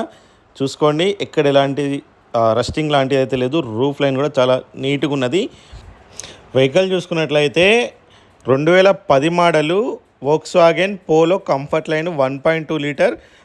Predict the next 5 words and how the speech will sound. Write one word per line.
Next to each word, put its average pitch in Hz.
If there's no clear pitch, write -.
పెట్రోల్ 185
ఇంజన్ 190
వెహికల్ 175
అన్నమాట. 156
So, 143